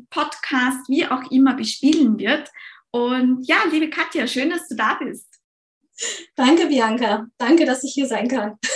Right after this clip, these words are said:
Speaker 2: <laughs>
Speaker 1: Ja, ich freue mich schon sehr auf dieses Interview. Wir haben ja gerade vorhin noch ein Vorgespräch geführt und wir kennen uns ja auch schon länger. Und ich finde es einfach so inspirierend, was du machst. Und damit unsere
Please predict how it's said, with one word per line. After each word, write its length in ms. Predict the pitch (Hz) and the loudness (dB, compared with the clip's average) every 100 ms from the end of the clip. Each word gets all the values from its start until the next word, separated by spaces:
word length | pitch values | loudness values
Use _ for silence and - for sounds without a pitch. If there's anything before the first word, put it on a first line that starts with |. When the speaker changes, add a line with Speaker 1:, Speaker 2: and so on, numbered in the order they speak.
| - | -2
Speaker 2:
<laughs> 200 | 330 330 - - | -2 -2 -10 -4
Speaker 1:
Ja, 120 | 226 349 277 | 2 4 2
ich 140 | 294 - | -4 -4
freue 220 | 247 247 | -2 0
mich 180 | 294 - | -2 0
schon 200 | 269 262 | 0 0
sehr 360 | 226 240 - | -2 -4 -4
auf 60 | 262 | -6
dieses 280 | 254 233 226 | -8 -12 -8
Interview. 520 | 254 311 285 233 262 254 _ | 0 0 2 0 -2 -6 _
Wir 180 | 240 240 | -2 0
haben 120 | 247 262 | 4 4
ja 60 | |
gerade 600 | 269 269 208 233 262 277 - - - | 4 0 2 2 2 0 -6 -20 -4
vorhin 260 | 262 262 | 2 2
noch 140 | 247 254 | 2 -2
ein 160 | 226 | -4
Vorgespräch 720 | - 311 294 285 - 247 262 | -2 -2 -2 -6 -6 -6 -6
geführt 400 | 262 254 247 247 | -6 -8 -4 -4
und 140 | 240 220 | -2 -4
wir 100 | 220 | -4
kennen 340 | 240 226 254 | -4 -2 0
uns 140 | 240 247 | -2 -2
ja 160 | 226 | -4
auch 60 | 233 | -2
schon 200 | 247 220 | -2 -2
länger. 440 | 196 214 247 262 - - - _ | 0 -2 0 -2 -6 -20 -20 _
Und 360 | - 254 240 - | -4 -2 -2 -2
ich 120 | 262 | -2
finde 180 | 277 262 | 2 2
es 60 | |
einfach 180 | 262 254 | 2 0
so 140 | 262 285 | -2 0
inspirierend, 880 | 254 247 - 240 240 262 285 247 | 0 0 -2 -2 2 2 4 2
was 280 | 214 247 - | 2 -2 -4
du 140 | - 233 | -4 -4
machst. 580 | 208 220 - - _ _ _ - _ _ | -4 -8 -14 -18 _ _ _ -20 _ _
Und 280 | - 247 247 | -2 0 4
damit 380 | 269 294 - | 2 2 -2
unsere 500 | 269 285 311 254 262 | -2 -2 0 0 -2